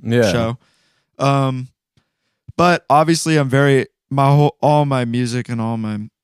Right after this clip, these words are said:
Speaker 2: e-, everything's inspired by artists who were inspired by L S D.
Speaker 1: Yeah.
Speaker 2: So to that extent, but no, when I play drums, L S D never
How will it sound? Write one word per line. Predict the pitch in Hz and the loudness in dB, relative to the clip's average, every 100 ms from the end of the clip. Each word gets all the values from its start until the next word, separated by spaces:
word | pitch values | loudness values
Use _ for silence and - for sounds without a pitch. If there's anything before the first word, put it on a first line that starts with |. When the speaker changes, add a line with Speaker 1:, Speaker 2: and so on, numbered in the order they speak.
| - | -4
Speaker 2:
e-, | 151 | 0
everything's | 165 170 143 139 123 | 2 0 0 -2 -4
inspired | 123 - 123 120 107 | -6 -2 0 0 -4
by | 110 104 98 _ _ | -6 -8 -12 _ _
artists | 123 127 123 110 - - | 0 0 -2 -6 -12 0
who | 151 151 131 | 2 4 2
were | 120 | -4
inspired | 107 98 107 98 95 | -8 -10 -8 -8 -8
by | 95 | -12
L | 98 104 | -12 -14
S | 131 | -16
D. | - - 98 127 | -12 -10 -10 -6
Speaker 1:
Yeah. | 113 117 101 85 | 0 2 2 0
Speaker 2:
So | 87 127 113 104 - _ _ | -2 -2 -2 -8 -16 _ _
to | - | -10
that | 123 127 | -4 -2
extent, | 127 - 120 110 | -2 -6 -8 -4
but | 127 123 - - | -2 -2 -6 -6
no, | 151 147 147 | 0 2 2
when | 151 | 2
I | 151 | 0
play | 160 139 | -2 -4
drums, | 113 113 113 107 123 _ _ - | -2 -4 -6 -10 -16 _ _ -4
L | 123 | -4
S | 120 | -4
D | - 113 | -6 -6
never | 107 104 104 107 | -6 -6 -6 -8